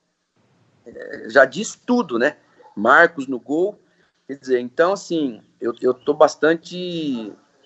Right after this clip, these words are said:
desacreditado de diretor de futebol.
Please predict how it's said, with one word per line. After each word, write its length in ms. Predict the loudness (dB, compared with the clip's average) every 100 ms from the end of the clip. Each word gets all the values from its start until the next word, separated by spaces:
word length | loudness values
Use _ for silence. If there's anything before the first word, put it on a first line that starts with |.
| -14
desacreditado 1000 | 2 2 4 2 0 -2 2 4 4 0
de 140 | -12
diretor 460 | -8 -6 -6 -6 -10
de 80 | -10
futebol. 680 | -8 -4 0 4 6 4